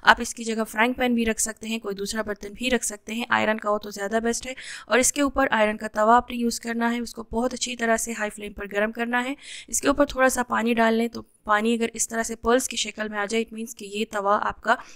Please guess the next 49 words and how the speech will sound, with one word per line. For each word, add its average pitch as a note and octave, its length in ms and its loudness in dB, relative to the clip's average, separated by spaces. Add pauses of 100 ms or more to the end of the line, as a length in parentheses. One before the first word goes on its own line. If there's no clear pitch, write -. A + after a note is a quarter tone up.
(120)
तैयार G3+ 340 10
है A3+ 160 2
अभी A3 320 0
रोटी G3+ 240 -6
बनाने F#3+ 400 -6
के G3+ 140 -10
लिए। A3 240 0 (280)
इसके A#3 200 -2
ऊपर A#3 220 0
बहुत A3 240 0
अच्छे A#3 200 -6
से A3+ 140 -6
रोटी G3+ 240 -8
चिपक G#3+ 280 -4
जाएगी। A3 400 0 (1080)
तवा B3+ 200 12
अगर C#4 160 10
ठंडा B3+ 320 6
होगा B3+ 320 6
तो B3 160 -10
आपका, G#3 460 -2
अ, - 260 -6
आपकी G#3 380 0
जो A3+ 140 -2
रोटी A3 260 -2
है A#3 60 0
इसके A3 220 -6
ऊपर G#3 180 -8
चिपकेगी G3+ 460 -8
नहीं A3+ 180 -4
और G#3+ 100 -2
गिर F#3+ 200 -6
जाएगी। G3+ 400 -4 (340)
तो A3+ 140 0
बहुत A#3+ 260 6
अच्छे C4+ 220 -2
से C4 120 0
आपने B3+ 240 0
तवे A#3 240 0
को A#3 140 -2
गर्म A3 280 0
करना A#3 320 0
है, A#3+ 200 -4 (480)
फिर B3+ 160 0
फ्लेम B3+ 240 0
को A#3+ 120 -2
मीडियम A#3 380 2
पर B3 180 2
रखकर G#3+ 320 2